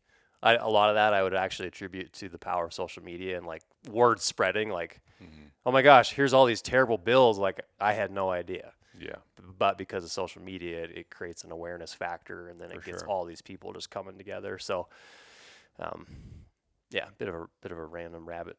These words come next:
Speaker 1: hole rant here, but, uh,
Speaker 2: I think most people just need to, like,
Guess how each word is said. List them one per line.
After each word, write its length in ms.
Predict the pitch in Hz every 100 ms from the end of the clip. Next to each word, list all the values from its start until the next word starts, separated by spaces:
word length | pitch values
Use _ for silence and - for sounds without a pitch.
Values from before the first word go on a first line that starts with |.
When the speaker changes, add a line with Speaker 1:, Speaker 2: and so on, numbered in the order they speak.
| _
Speaker 1:
hole 360 | - 87 82 85
rant 300 | 92 90 90
here, 200 | 98 95
but, 200 | 101 104 - -
uh, 120 | - - - _ _ _ -
Speaker 2:
I 60 |
think 180 | 104 85
most 260 | 78 80 -
people 260 | 92 -
just 220 | 82 80 80
need 220 | 78 78
to, 80 | 80
like, 300 | 82 82